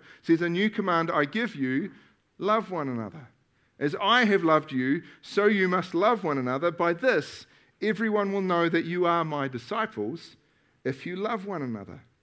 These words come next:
And in Matthew chapter five, again, Jesus speaking here says, "Blessed are the peacemakers, for they will be called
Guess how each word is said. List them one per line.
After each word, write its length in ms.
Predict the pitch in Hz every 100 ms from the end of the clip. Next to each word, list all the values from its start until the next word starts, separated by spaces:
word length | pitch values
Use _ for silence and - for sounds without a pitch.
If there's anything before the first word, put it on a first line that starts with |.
| _ _ _ _ _ _ _ _ _ -
And 160 | 160
in 100 | 160
Matthew 440 | 170 180 185 175 165 - _
chapter 260 | - 185 156
five, 460 | - 240 233 175 165
again, 280 | 180 220
Jesus 560 | 160 185 175 180 - - -
speaking 460 | - - 247 247 214
here 180 | 170 170
says, 240 | 170 170
"Blessed 400 | 175 202 240 -
are 160 | 175 175
the 140 | 165
peacemakers, 800 | 165 262 262 - 180 151 170 180
for 180 | - 196
they 240 | 170 220
will 180 | 233 214
be 160 | 190 190
called 600 | - 226 170 165 208 -